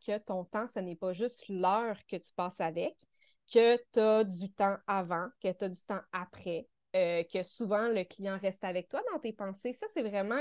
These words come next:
une notion de temps qui, euh, qu'on pense jamais. Mais honnêtement, moi, quand je prends le temps de prendre un client sur une période de, par exemple, je sais pas, là, un mois, deux mois, trois mois,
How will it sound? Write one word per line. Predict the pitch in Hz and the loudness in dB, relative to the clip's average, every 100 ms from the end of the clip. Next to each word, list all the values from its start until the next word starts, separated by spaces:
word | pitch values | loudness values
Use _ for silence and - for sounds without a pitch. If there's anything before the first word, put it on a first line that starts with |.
| - | -2
une | 214 | -4
notion | 202 196 214 185 | -4 -4 -6 -6
de | |
temps | 185 269 311 | -4 -4 -6
qui, | - 262 269 - - - _ - | -4 -2 -2 -2 -20 -20 _ 6
euh, | 185 180 | 6 6
qu'on | - 190 | 2 -2
pense | 185 262 262 | 0 0 0
jamais. | 214 185 196 349 | 2 2 2 0
Mais | 262 - | 0 0
honnêtement, | 233 311 269 247 277 | 0 0 -2 -4 -4
moi, | 269 240 320 | -2 -4 -4
quand | 262 | -6
je | 214 190 | -2 -2
prends | - - 254 285 | -2 -8 -4 0
le | 277 190 | 0 -2
temps | - 240 | -4 -4
de | 233 | -2
prendre | 165 - 233 226 | -4 -4 -4 -4
un | 170 | -6
client | - 220 208 226 | -8 -6 -4 -4
sur | 262 - 226 240 254 - _ _ | -6 -2 2 4 2 -2 _ _
une | 196 196 | -8 -2
période | 196 190 208 240 226 _ - | 0 2 2 2 -2 _ -10
de, | 180 180 | -2 -2
par | 175 147 151 | 0 -4 -4
exemple, | 156 196 190 | -6 -4 -4
je | 175 | -8
sais | 156 | -12
pas, | 156 185 233 | -6 -2 2
là, | 233 | 2
un | 190 175 | 0 -2
mois, | 190 208 | -2 -2
deux | 185 | -4
mois, | 180 190 | -6 -6
trois | - 202 170 | -6 -6 -4
mois, | 175 240 | -4 -6